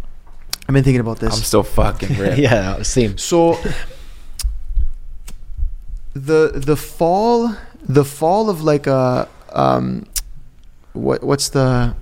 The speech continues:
Speaker 1: what's the word? Not a fucking, not a soci-, like, yeah, the fall of an
Speaker 2: Civilizations.
Speaker 1: empire, a civilization,
Speaker 3: Yeah.
Speaker 1: like, a society. In history, when they've started to happen, it's usually because, like, the society,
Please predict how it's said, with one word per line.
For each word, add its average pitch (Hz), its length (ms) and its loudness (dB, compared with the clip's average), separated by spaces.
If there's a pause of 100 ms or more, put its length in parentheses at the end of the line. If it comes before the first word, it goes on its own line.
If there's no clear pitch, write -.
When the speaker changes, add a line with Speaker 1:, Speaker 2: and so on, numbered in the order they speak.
(280)
Speaker 1:
what's - 160 0
the 139 100 4
word? 117 260 2
Not 147 160 2
a 160 80 0
fucking, 127 520 0 (440)
not 156 120 -8
a 165 40 -6
soci-, - 340 -10
like, 165 160 0
yeah, 170 160 4
the 147 100 2
fall 190 280 0
of 202 60 8
an 160 80 6
Speaker 2:
Civilizations. 151 220 4
Speaker 1:
empire, 139 560 4
a 135 40 -2
civilization, 135 1000 2
Speaker 3:
Yeah. 131 120 2
Speaker 1:
like, 127 100 0
a 123 60 4
society. 127 840 2 (2000)
In 175 140 2
history, 165 440 4
when 143 140 2
they've 131 120 2
started 143 300 4
to - 60 0
happen, 123 400 0
it's 127 140 0
usually 156 260 2
because, 135 480 2
like, 123 300 -2
the 127 100 2
society, 127 680 0